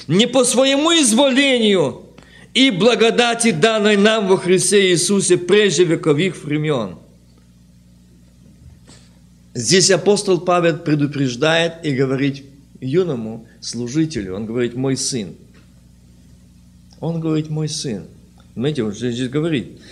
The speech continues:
я же читал, «Возлюбленному сыну благодать, милость, мир от Бога». Не то, что другому, возлюбленному, выше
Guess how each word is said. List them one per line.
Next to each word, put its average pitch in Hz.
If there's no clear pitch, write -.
я 113
же 117
читал, 117
«Возлюбленному 156
сыну 87
благодать, 123
милость, 151
мир 123
от 117
Бога». 85
Не 113
то, 175
что 151
другому, 110
возлюбленному, 110
выше 98